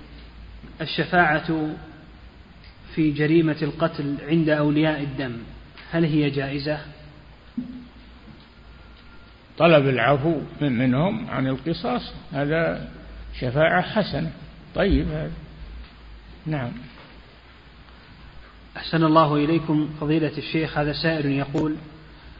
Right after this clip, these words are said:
Speaker 1: من ضل في باب الشفاعة،
Speaker 2: لأن هذا حق مخلوق، القصاص حق مخلوق، فكونك تشفع عند المخلوق في ترك حقه هذا شيء طيب.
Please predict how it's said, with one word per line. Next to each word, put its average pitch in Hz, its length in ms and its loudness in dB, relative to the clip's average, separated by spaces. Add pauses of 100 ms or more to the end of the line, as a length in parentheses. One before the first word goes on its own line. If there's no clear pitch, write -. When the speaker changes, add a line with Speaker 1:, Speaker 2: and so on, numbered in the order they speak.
(220)
Speaker 1:
من 165 140 6
ضل 170 460 6 (140)
في 156 120 4
باب 165 260 6
الشفاعة، 151 400 2
Speaker 2:
لأن 156 200 6
هذا 151 280 8
حق 156 320 0
مخلوق، 185 420 2 (160)
القصاص 139 840 2 (460)
حق 135 440 0
مخلوق، 139 560 2 (720)
فكونك 147 880 2
تشفع 151 520 2
عند 135 300 4
المخلوق 135 640 0
في 131 100 0
ترك 147 380 0
حقه 143 640 0 (760)
هذا 170 200 -4
شيء 254 320 -4
طيب. 143 320 2